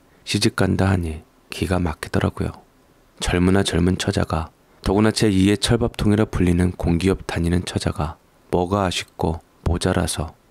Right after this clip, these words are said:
제사 지내려고 입사 일 년 만에 시집간다고 하는 건지, 더군다나 선배라는 머스마의 화법이 너무너무 마음에 안 들었습니다.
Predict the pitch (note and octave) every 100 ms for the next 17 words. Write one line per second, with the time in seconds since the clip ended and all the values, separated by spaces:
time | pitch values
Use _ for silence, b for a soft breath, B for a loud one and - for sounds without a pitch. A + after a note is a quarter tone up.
0 | b b - F#2+ A2 - G2+ G2 F#2 F#2
1 | G2 F2+ - - G2+ G#2 G#2 G2 E2 E2
2 | E2 - - G2 F#2 F#2 F#2+ G2 F#2 E2
3 | - - - _ _ - F2+ G#2 G2 F2+
4 | F2 F2+ - b b B2+ A#2 A#2+ A2+ A2+
5 | A2+ F2 E2+ G2+ G2 G2 G2+ A2+ - F#2
6 | D#2+ E2+ - _ _ _ D#2 D#2+ F2 E2+
7 | E2+ E2 D#2 E2+ F2+ D#2 D#2 F2 F2+ -
8 | E2 A2+